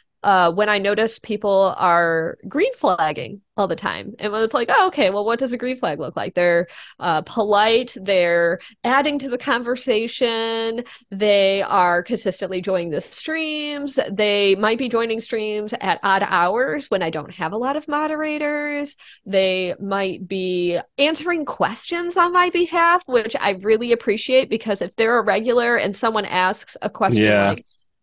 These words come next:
Speaker 1: uh, "How do you preserve an Etch-a-Sketch?" And they answer something like, "Oh, if you'd like to see the video, you can check it out in her link tree." Like,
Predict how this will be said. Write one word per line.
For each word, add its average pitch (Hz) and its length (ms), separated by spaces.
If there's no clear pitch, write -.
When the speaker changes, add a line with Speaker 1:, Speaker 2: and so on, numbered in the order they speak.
Speaker 1:
uh, 170 320
"How 466 240
do 554 120
you 262 120
preserve 214 400
an 247 100
Etch-a-Sketch?" 359 720
And 214 300
they 226 340
answer 226 320
something 220 380
like, 190 240
"Oh, 370 240
if 254 200
you'd 262 120
like 247 220
to 330 100
see 320 200
the 285 140
video, 190 580
you 233 220
can 233 140
check - 320
it - 140
out 165 320
in 214 100
her 247 180
link 311 280
tree." 92 320
Like, 202 260